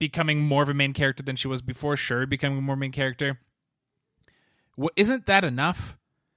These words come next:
Do we need to also introduce Ironheart? Because I do know that baffled a lot of people who aren't Marvel fiends of, "Why is this person here?"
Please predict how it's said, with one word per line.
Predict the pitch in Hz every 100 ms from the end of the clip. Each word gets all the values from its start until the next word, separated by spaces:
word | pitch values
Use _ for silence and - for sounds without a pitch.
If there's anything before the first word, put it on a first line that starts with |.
| _ _ _
Do | 147
we | 160
need | 151 156 165
to | 151
also | 147 147
introduce | 151 139 147 139 -
Ironheart? | 131 139 160 156
Because | 135 156 131 120 110 - _ _ _ _ -
I | 156
do | 147 190
know | 170
that | 147 147
baffled | 139 135 131 117
a |
lot | 120 123
of | 117
people | 123 123
who | 123
aren't | 117 117 110 _ -
Marvel | 131 120 104 101
fiends | - 143 110 82 78 - _ _
of, | 101 98 85
"Why | 110 120
is | 170 180
this | 214
person | - 226 247 226
here?" | 254